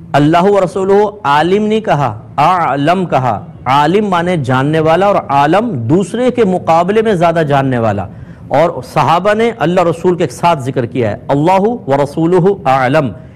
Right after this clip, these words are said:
इसका मतलब है आलम का ताल्लुक दोनों के साथ होगा, अल्लाह भी ज़्यादा जानता है, रसूल भी ज़्यादा जानते हैं। बताएं शिरक हुआ कि नहीं हुआ?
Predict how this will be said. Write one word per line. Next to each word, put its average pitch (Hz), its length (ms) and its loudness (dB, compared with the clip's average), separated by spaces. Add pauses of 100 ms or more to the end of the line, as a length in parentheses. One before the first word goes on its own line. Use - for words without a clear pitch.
इसका 165 240 0
मतलब 165 240 0
है 180 60 4
आलम 160 360 2
का 165 120 -2
ताल्लुक 156 360 0
दोनों 175 280 0
के 165 100 -2
साथ 143 220 0
होगा, 131 260 0
अल्लाह 170 320 0
भी 196 100 2
ज़्यादा 160 260 0
जानता 139 380 0
है, 147 80 0
रसूल 120 220 -2
भी 123 100 -2
ज़्यादा 127 220 0
जानते 127 380 0
हैं। 127 60 -2
बताएं 147 260 0
शिरक 151 280 -2
हुआ 147 180 2
कि 147 140 -4
नहीं 151 120 -4
हुआ? 151 200 -4